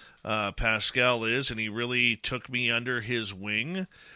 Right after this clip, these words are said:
uh, because he has giant wings that, uh, his job is to help, uh, idiots like me try and figure out,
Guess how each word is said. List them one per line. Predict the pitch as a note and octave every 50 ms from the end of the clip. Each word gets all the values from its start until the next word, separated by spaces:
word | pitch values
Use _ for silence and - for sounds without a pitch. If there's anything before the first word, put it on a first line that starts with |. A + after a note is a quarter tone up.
| - - - -
uh, | G#2 G#2 G#2 G#2+ G#2+ G#2 G#2 G#2+ A2 A2
because | F#2 A2 G#2+ G2 - - A#2 A2+ A2+ G#2+ - -
he | A2+ A2 A2 A2
has | A2+ A2+ A2+ A2 A2 G#2+ F#2 G#2
giant | A#2 A2+ - A#2+ B2+ C3+ C#3+ C#3 C3+ A#2 G#2+
wings | A2+ A2+ A2 G#2+ G#2 G#2+ B2 C3+ C#3 C3+ - - - - _ _ _ - - - - - _ -
that, | G#2+ G#2+ A2 A2+ A2+ A2 G#2+ G#2+ G#2+ - - -
uh, | A#2+ A2+ A2+ A2+ A2 G#2+ A2 A2 G#2 - _ _ - - _
his | _ - - B2 A#2+ G#2+ -
job | - B2 B2 A#2 A2+ A2+ B2 A2 A2+
is | A#2 A2+ -
to | - A2+
help, | G#2 A#2+ B2 C3 B2 - - - _ _ _ - - - - _ _
uh, | - - A2 A2 A2 G#2+ -
idiots | B2 C3+ B2 B2 A#2+ B2 A2 - -
like | A2+ A#2 A#2+ G#2+
me | F#2+ G#2+ A#2 B2 B2 B2 C3 C3+
try | - - B2+ A#2 A2+ A#2+
and | A#2 G#2+
figure | - - B2 A#2 A2 A2+ A2+ A#2
out, | A#2+ A#2+ B2 A#2 - - -